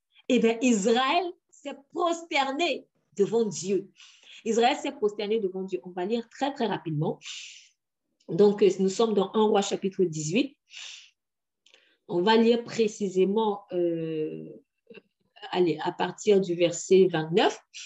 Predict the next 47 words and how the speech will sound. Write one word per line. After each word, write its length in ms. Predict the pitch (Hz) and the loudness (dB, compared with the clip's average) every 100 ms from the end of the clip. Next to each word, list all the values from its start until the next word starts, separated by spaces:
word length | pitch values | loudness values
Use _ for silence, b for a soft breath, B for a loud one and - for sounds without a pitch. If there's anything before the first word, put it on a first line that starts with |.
| B B - B | B B -12 B
Lorsque 340 | 247 392 - 330 | 2 2 0 -6
midi 360 | 269 214 302 | -4 -2 -4
fut 200 | - 277 | -4 -8
passé, 440 | - 190 - 262 262 | -6 -8 -4 -4 -2
ils 140 | 262 | -6
prophétisèrent, 680 | 247 208 190 190 190 214 185 | -4 -2 -4 -4 -2 0 0
dans 80 | 180 | -2
les 100 | 180 | -6
prophètes 380 | - 170 202 190 | -8 -6 -6 -4
de 60 | |
Baal, 220 | 160 233 254 | -2 0 2
ils 120 | 233 | 0
prophétisèrent 720 | - 196 185 - 175 240 269 - B B B | -4 -6 -6 -2 2 4 2 -4 B B B
au 100 | 254 | 6
moment 300 | 240 220 240 | 6 6 6
de 100 | 220 | 4
la 140 | 190 | 4
présentation 580 | 180 196 190 190 190 233 | 2 0 0 -2 -2 2
de 120 | 214 | 4
l'offrande, 440 | 185 180 - 233 233 | 4 2 -2 0 2
mais 180 | 208 208 | 2 2
il 240 | 262 262 | -2 0
n'y 160 | 254 269 | 0 0
eut 140 | 269 - | -2 -2
ni 200 | 196 262 | 2 4
voix, 260 | 196 214 214 | 4 2 2
ni 160 | 214 | 2
réponse, 460 | 180 170 202 214 202 | 0 -4 -6 -6 -2
ni 120 | 208 | -4
signe 280 | 202 190 185 | -4 -6 -8
d'attention. 600 | 160 - 160 - - - - B B B _ _ _ _ _ _ B B B | -8 -10 -12 -12 -14 -16 -16 B B B _ _ _ _ _ _ B B B
Élie 260 | 220 302 220 | 4 6 4
dit 140 | 247 | 4
alors 280 | 220 220 220 | 4 4 4
à 80 | 190 | 0
tout 140 | 220 | 2
le 140 | 190 | 0
peuple, « 280 | - 214 214 - | 2 0 0 -4
Approchez-vous 560 | 226 220 220 254 233 | -4 -4 -2 -2 0
de 100 | 190 | 0
moi. » 300 | 175 175 175 - | 0 -2 -4 2
Tout 100 | 277 | 2
le 160 | 233 | 2
peuple 180 | 254 254 | -2 -4
s'approcha 520 | 233 - 208 - 226 | -4 -4 -2 0 -2
de 120 | 190 | 0
lui. 340 | 180 208 277 | 0 0 -2